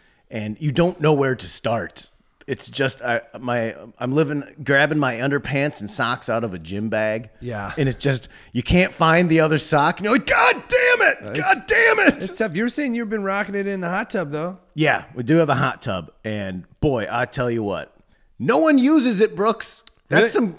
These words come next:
Speaker 1: that's some L A shit, man.
Speaker 2: That, yeah, that is
Speaker 1: It is
Speaker 2: wild.
Speaker 1: a giant, like, ten plus, ten person, beautiful hot tub.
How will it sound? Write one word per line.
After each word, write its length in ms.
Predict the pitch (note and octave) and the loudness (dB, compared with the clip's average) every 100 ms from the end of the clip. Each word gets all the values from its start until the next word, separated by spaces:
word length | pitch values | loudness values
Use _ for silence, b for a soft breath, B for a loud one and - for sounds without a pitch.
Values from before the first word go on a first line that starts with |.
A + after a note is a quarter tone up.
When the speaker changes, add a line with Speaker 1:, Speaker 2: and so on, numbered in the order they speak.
| - | 0
Speaker 1:
that's 240 | G3+ - | 0 2
some 180 | D#3+ C3 - | -2 -4 2
L 240 | G#3 A#3 | 4 4
A 140 | G#3+ A3 | 4 4
shit, 500 | - F#3 E3+ B2 - | 2 2 0 0 -2
man. 320 | D3 D3+ D3 D3 | 0 0 -2 -6
Speaker 2:
That, 200 | D3+ - | -8 -8
yeah, 220 | C3 A2+ | -6 -4
that 120 | C3+ | -4
is 40 | C#4+ | 0
Speaker 1:
It 60 | |
is 100 | A#3+ D#3+ | 2 2
Speaker 2:
wild. 80 | |
Speaker 1:
a 80 | C#3 A#2 | -2 -2
giant, 520 | E3+ F#3+ G#3 A3+ F#3+ | 2 4 4 2 0
like, 240 | C#3+ - | -4 -2
ten 260 | D#3+ G#3 B3 | 0 2 0
plus, 360 | F#3+ G#3+ - - | 0 -2 -2 -6
ten 180 | - A#3 | -2 0
person, 560 | - G#3+ G#3 G3+ G3+ F#3 _ b b b b b A#2+ | 2 2 2 -2 -6 -8 _ b b b b b -14
beautiful 480 | G2+ F3+ C#4 B3 A#3 | 0 2 2 2 0
hot 260 | G3+ G#3+ G#3+ | 2 0 0
tub. 360 | G#3 G#3 F#3 | 2 2 0